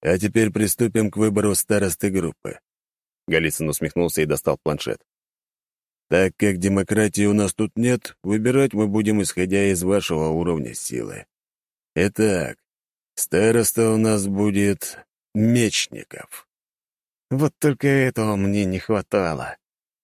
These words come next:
Я и так среди этих княжеских детишек чувствовал себя словно в клубке змей, а теперь меня еще хотят заставить следить, чтобы они не накосячили. "Господин куратор, я не согласен", усмехнувшись, я посмотрел Голицыну прямо в глаза.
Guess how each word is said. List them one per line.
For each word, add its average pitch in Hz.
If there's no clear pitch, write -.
Я 131
и -
так 143
среди 113
этих 101
княжеских 95
детишек 101
чувствовал 95
себя 95
словно 92
в -
клубке 101
змей, 85
а 92
теперь 127
меня 120
еще 113
хотят 104
заставить 107
следить, 110
чтобы 104
они 110
не 107
накосячили. 110
"Господин 185
куратор, 156
я 131
не 160
согласен", 151
усмехнувшись, 82
я 80
посмотрел 85
Голицыну 80
прямо 80
в 82
глаза. 85